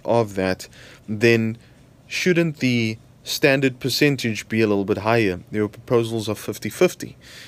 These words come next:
and then the other fifty percent gets redistributed. And when they say public domain, according to one of the other members of the panel, when they say public domain and, uh, to the public, the members, the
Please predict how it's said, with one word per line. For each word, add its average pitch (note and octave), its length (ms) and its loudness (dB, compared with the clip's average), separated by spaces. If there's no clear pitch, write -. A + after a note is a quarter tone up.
and G2+ 140 0
then G#2 100 2
the G#2 120 4
other G2+ 140 2
fifty G#2+ 340 -6
percent G2+ 400 -6
gets - 300 -2
redistributed. G#2 920 -2
And G#2 200 -2
when G#2 100 -2
they G#2 80 0
say B2+ 180 -2
public B2+ 400 -2
domain, G#2+ 460 0
according A#2 340 0
to A#2 80 -2
one A2 140 2
of G#2+ 80 -2
the A2+ 180 0
other C3 360 2
members A2 440 -2
of G#2 120 -2
the G2+ 80 -2
panel, G#2 440 -2
when A2 140 0
they B2 200 4
say C#3 280 0
public C3 420 -2
domain G#2 360 2
and, F#2+ 220 -4
uh, F2 220 -2
to - 120 -6
the G2+ 120 -2
public, B2+ 420 0
the A2+ 80 2
members, A#2 840 2
the G#2+ 260 -4